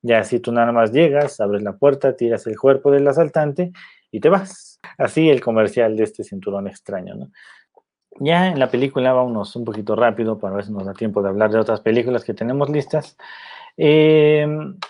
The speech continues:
pues bueno, todos los cyborgs, que son, este, robots con tejido vivo, pues para hacer esta, esta película,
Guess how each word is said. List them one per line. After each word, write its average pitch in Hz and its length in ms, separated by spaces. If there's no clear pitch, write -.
pues 151 200
bueno, 175 320
todos 240 200
los 202 200
cyborgs, 160 520
que - 100
son, 139 340
este, 113 220
robots 104 380
con 104 140
tejido 117 300
vivo, 135 400
pues 104 360
para 110 180
hacer 135 220
esta, 135 360
esta 107 380
película, 101 720